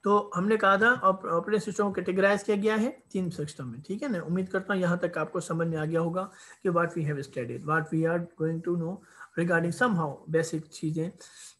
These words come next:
तो इन-, हमारा concept क्या है, कुछ चीज़ें कौन सी आपको पता होनी चाहिए, तो मैंने आपके लिए कुछ सवाल रखे हैं, ठीक है।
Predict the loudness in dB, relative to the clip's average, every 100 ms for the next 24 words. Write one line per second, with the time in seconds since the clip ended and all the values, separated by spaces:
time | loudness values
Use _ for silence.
0 | _ 6 6 4 -4 -4 -4 _ _ -4
1 | 4 4 4 2 0 0 -2 _ _ _
2 | _ _ 0 4 4 2 -2 -6 _ _
3 | -6 -2 -2 0 0 0 2 2 2 0
4 | 2 2 2 0 0 0 0 -2 -2 0
5 | 2 2 2 2 0 0 -2 -2 2 4
6 | 4 0 -6 -14 -6 -4 -4